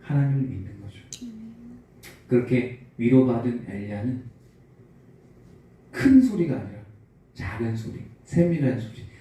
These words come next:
Speaker 1: 내가 들을 수 있는 소리, 내가 내 이성에, 내 마음 안에 받아들일 수 있는 소리를 들으니까 엘리야는 일어나는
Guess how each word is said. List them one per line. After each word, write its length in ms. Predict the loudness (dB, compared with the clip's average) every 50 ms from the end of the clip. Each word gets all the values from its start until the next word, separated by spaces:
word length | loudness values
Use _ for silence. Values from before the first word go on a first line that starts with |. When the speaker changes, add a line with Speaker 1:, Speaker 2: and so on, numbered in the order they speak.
| -20 -14 -4
Speaker 1:
내가 260 | -2 0 2 2 0
들을 220 | 0 2 4 4 4
수 140 | 4 2 2
있는 200 | 2 2 2 2
소리, 340 | 0 -4 -8 -8 -8 -10 -14 -18 -20 -20 -20 -20 _ _ -20 _ -6 2
내가 220 | 4 4 6 6 4 4 0 -4 -12 -14 -20 -20 -20 -8 0
내 200 | 4 6 6 6
이성에, 600 | 4 2 0 -2 0 0 0 0 -2 -4 -8 -12 -14 -20 -20 -20 -20 -10 -2
내 140 | 0 2 2
마음 400 | 4 4 4 4 4 4 4 2
안에 280 | 0 -2 -4 -4 -4
받아들일 540 | -4 -4 -2 0 2 2 2 4 4 4 4
수 140 | 4 2 2
있는 160 | 2 2 0
소리를 320 | -2 -2 -4 -6 -6 -2 0
들으니까 680 | 0 0 0 0 -4 -8 -6 -6 -6 -6 -6 -10 -12 -16 -18 -20 -20 -20 -20 -10 -8
엘리야는 600 | -4 -4 -2 -2 -2 -2 -2 -2 -4 -4 -6 -8 -12 -18 -20 -20 -20 -20 -20 -20 _ _ -20 -20 _ _ -6
일어나는 440 | -2 0 2 2 2 2 0 -6